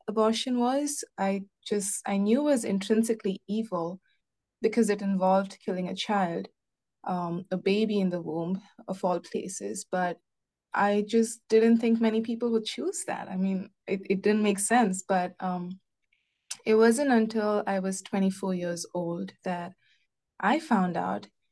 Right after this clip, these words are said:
that I was almost a victim of abortion, um, for economic reasons. My parents didn't think that they could support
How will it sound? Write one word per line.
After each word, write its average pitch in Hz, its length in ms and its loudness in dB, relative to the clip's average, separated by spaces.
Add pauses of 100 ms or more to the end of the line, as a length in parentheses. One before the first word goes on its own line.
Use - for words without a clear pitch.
(340)
that 190 180 -2
I 208 160 6
was 277 200 2
almost 185 440 2
a 180 40 -6
victim 190 360 -6
of 180 160 -8
abortion, 202 640 -4 (220)
um, 185 520 -4 (800)
for 196 240 0
economic 202 580 2
reasons. 190 500 -6
My 180 160 -4
parents 202 400 0
didn't 190 280 -2
think 185 400 -2
that 185 180 -6
they 180 100 -4
could 180 180 -8
support - 560 -8